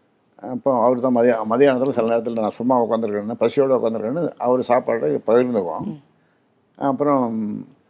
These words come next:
Speaker 1: இந்த நேரம் கடந்து வர்றதுனால என்ன பண்ணுவாரு, ஒரு நாள் வந்தார், திடீர்னு கையை நீட்டுனாரு. "என்ன பன்னீர்செல்வம்?" அப்படின்னு. "என்ன, என்ன பன்னீர்ன்னு?" "நீட்டுன, நீட்டுன." ஒரு வாட்சை கட்டினார்.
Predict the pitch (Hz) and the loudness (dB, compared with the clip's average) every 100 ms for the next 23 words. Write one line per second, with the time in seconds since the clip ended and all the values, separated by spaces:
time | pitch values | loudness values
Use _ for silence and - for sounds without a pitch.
0 | - 151 139 131 151 190 175 165 170 156 | -4 0 2 4 6 6 6 4 4 4
1 | 131 127 123 131 120 117 107 101 107 120 | 4 2 2 0 0 -2 -4 -4 -2 0
2 | 107 95 104 117 127 113 113 95 110 120 | 0 -2 -4 -2 -2 -2 -4 -4 -2 0
3 | 107 104 _ - 131 147 131 120 110 90 | -2 -6 _ 0 4 4 4 0 0 -2
4 | 82 - _ _ _ _ _ _ _ _ | -8 -12 _ _ _ _ _ _ _ _
5 | _ - 170 170 135 135 113 117 151 123 | _ -2 0 4 4 2 -2 -2 0 0
6 | 104 98 113 165 156 113 127 175 131 131 | -2 -6 -4 -2 -2 -4 -4 -2 0 0
7 | 120 107 87 73 _ _ _ _ _ _ | 0 -4 -8 -16 _ _ _ _ _ _
8 | _ - 151 185 175 127 104 123 110 - | _ -4 -2 2 2 0 0 -2 -4 -10
9 | - _ _ _ - 123 113 151 151 - | -16 _ _ _ -4 0 4 4 2 0
10 | - 95 87 | 0 -4 -8